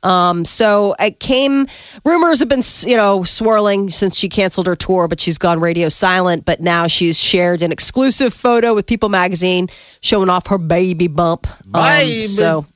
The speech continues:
Speaker 2: Well,
Speaker 1: Janet
Speaker 2: good for
Speaker 1: Jackson, no
Speaker 2: her.
Speaker 1: word. I don't know when she's, when she's due. But, uh, yeah.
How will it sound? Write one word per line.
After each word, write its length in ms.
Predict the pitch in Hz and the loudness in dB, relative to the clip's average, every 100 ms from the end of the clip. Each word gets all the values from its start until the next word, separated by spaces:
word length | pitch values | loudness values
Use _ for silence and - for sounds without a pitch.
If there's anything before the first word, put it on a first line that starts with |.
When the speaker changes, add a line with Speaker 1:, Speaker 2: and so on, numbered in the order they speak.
| _ | _
Speaker 2:
Well, 80 | 135 | -6
Speaker 1:
Janet 220 | 160 180 | -2 0
Speaker 2:
good 80 | 196 | 0
for 20 | |
Speaker 1:
Jackson, 320 | 226 240 202 | -2 0 0
no 100 | 202 | 0
Speaker 2:
her. 80 | 247 | 2
Speaker 1:
word. 140 | 302 240 | 0 2
I 80 | 233 | 2
don't 140 | 254 | 2
know 100 | 247 | 2
when 140 | 240 | 0
she's, 300 | 214 202 - - | -2 -4 -4 -4
when 180 | 175 196 | -4 -4
she's 280 | - 156 143 | -4 -6 -8
due. 480 | 123 170 151 127 123 - - _ - | -2 0 0 -2 -8 -16 -20 _ -8
But, 280 | 143 151 151 | -2 -2 0
uh, 140 | 151 139 | -2 0
yeah. 180 | 147 | 0